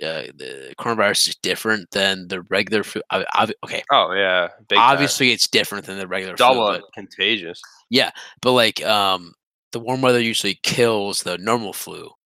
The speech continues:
Speaker 2: The flu, yeah.
Speaker 1: And they're, they're worried that
Speaker 2: We don't
Speaker 1: this,
Speaker 2: know.
Speaker 1: the warm weather might not have as much an,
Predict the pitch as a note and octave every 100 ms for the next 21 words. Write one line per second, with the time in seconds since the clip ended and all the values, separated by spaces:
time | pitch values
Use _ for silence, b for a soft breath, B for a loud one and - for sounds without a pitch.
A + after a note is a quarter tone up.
0 | _ - - G2+ F#2+ F#2+ F#2+ F#2 G2+ A2
1 | G#2 F#2 G2 G2 F#2 G2+ G#2 G#2+ F#2 F#2+
2 | F2+ D#2+ _ _ _ _ _ _ _ _
3 | F#2 F2+ D#2+ F2 E2+ - _ A2 G#2+ A2+
4 | A2 G2+ G2 A2 G2 F#2+ G#2+ G2+ F#2+ F2+
5 | F2 - A#2 G#2 - G2+